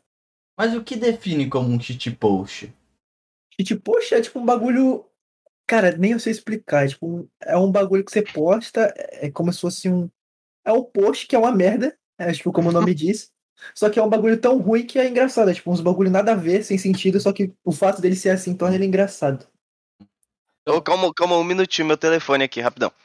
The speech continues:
Speaker 3: Deixa eu desligar aqui.
Speaker 1: Telefone sem fio, telefone sem, e aí, tá curtindo, cara?
Speaker 2: É t-, é bem daorinha, aconchegante aqui, ó. Tá mó bonitinha a arte.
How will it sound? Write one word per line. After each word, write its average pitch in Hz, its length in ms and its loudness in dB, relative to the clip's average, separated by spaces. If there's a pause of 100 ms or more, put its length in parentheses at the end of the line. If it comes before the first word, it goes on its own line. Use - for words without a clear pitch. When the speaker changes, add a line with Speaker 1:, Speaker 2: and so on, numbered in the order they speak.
(240)
Speaker 3:
Deixa - 180 -4
eu 127 100 2
desligar 123 380 0
aqui. - 100 -6 (380)
Speaker 1:
Telefone 214 460 -2
sem 240 260 -4
fio, 262 280 -6
telefone 214 480 2
sem, 202 200 -10
e 180 40 -6
aí, 170 100 -2
tá 135 160 -2
curtindo, 190 560 -6
cara? 95 400 -6 (600)
Speaker 2:
É 135 120 4
t-, 135 120 -2
é 123 120 -2
bem 131 300 -2
daorinha, 196 360 4
aconchegante 156 680 -2
aqui, - 140 -8
ó. 120 80 -6 (200)
Tá 139 100 4
mó 143 100 8
bonitinha 196 480 4
a 175 40 6
arte. - 280 -4